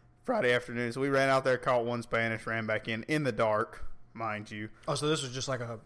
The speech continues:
Speaker 2: a
Speaker 1: This
Speaker 2: real
Speaker 1: was
Speaker 2: quick, like,
Speaker 1: yeah,
Speaker 2: gotta
Speaker 1: boom,
Speaker 2: get
Speaker 1: in
Speaker 2: out
Speaker 1: it.
Speaker 2: there.
Speaker 1: We had an hour and a half to fish.
Speaker 2: Gotcha.
Speaker 1: So we only ran five miles off and just played around trying to catch a king. And, um, we ended up with Spanish and just messed around. Came back in in the dark. That was fun. Mm,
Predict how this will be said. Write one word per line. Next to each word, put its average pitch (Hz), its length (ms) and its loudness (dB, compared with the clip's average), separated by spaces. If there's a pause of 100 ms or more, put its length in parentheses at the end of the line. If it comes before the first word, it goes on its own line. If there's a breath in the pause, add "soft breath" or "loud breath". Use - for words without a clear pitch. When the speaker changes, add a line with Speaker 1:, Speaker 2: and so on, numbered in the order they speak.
Speaker 2:
a 120 160 -6
Speaker 1:
This 147 180 2
Speaker 2:
real 135 100 0
Speaker 1:
was 135 80 -6
Speaker 2:
quick, 135 320 -2
like, 123 180 -4
Speaker 1:
yeah, 131 160 4
Speaker 2:
gotta 139 160 2
Speaker 1:
boom, 147 80 0
Speaker 2:
get 131 100 0
Speaker 1:
in 160 80 2
Speaker 2:
out 151 60 -2
Speaker 1:
it. - 40 -6
Speaker 2:
there. 120 220 -8 (220 loud breath)
Speaker 1:
We 160 120 4
had 160 140 6
an 131 80 0
hour 143 240 4
and 135 80 2
a - 40 -2
half 131 140 0
to - 60 -18
fish. 101 400 -10
Speaker 2:
Gotcha. 117 320 -12 (120)
Speaker 1:
So - 160 -2
we 139 160 6
only 131 180 4
ran 123 220 2
five 117 240 2
miles 110 280 -2
off 110 280 -2
and 107 100 -10
just - 140 -16
played 113 220 4
around 110 260 -2
trying 110 180 -4
to 110 60 -8
catch 110 220 -4
a - 20 -16
king. 113 420 -4 (500 soft breath)
And, 113 400 0
um, 107 380 -6 (120)
we 127 140 -2
ended 123 140 2
up 120 100 2
with 113 140 -4
Spanish 110 520 -4
and 110 100 -10
just 113 160 -10
messed 117 260 -4
around. 113 360 -2 (540 loud breath)
Came 190 180 4
back 165 220 4
in 156 140 4
in 135 100 -2
the 127 60 -2
dark. 131 400 4
That 127 160 2
was 120 120 -6
fun. 123 400 0 (640 soft breath)
Mm, 110 340 -8